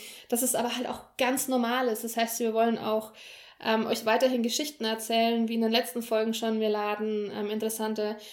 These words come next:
Paare zu uns ein, mit denen wir über ihre Beziehung sprechen wollen. Ähm, ja, wie, wie ihr Beziehungsalltag so ausschaut, wie sie mit diesen ganzen,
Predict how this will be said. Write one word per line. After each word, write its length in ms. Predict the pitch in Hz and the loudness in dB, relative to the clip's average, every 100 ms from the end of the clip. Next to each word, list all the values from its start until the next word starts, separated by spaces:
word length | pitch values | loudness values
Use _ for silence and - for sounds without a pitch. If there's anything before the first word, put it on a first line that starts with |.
| - | -16
Paare 340 | - 247 240 240 | 4 6 6 2
zu 140 | - | 0
uns 200 | 226 226 | 0 0
ein, 320 | 220 220 220 | -2 0 2
mit 120 | 220 | 0
denen 300 | 220 220 214 | 2 2 2
wir 240 | 208 208 202 | 2 2 2
über 220 | 214 214 | 2 2
ihre 220 | 277 262 | 6 6
Beziehung 440 | 247 233 - 233 226 | 4 0 0 2 0
sprechen 460 | - 208 208 214 | 0 -2 -2 -2
wollen. 440 | 196 196 196 202 202 - - - _ | -2 0 2 0 -2 -8 -18 -20 _
Ähm, 600 | 208 202 202 196 196 196 _ _ _ _ _ - - | -4 -2 -2 -4 -8 -16 _ _ _ _ _ -16 -12
ja, 360 | - 226 226 220 | 2 6 6 4
wie, 360 | 220 214 214 220 | 0 4 4 4
wie 180 | 226 | 0
ihr 160 | - 285 | 2 2
Beziehungsalltag 760 | 269 - 320 311 - 233 240 233 | 2 2 2 2 0 0 0 -4
so 120 | - | -4
ausschaut, 580 | 208 220 226 220 214 220 | 0 2 2 0 0 0
wie 80 | |
sie 160 | 226 269 | -2 -2
mit 160 | 233 233 | -2 -2
diesen 240 | 233 226 | -2 -2
ganzen, 600 | 214 214 220 220 214 220 | -2 -4 -4 -6 -6 -10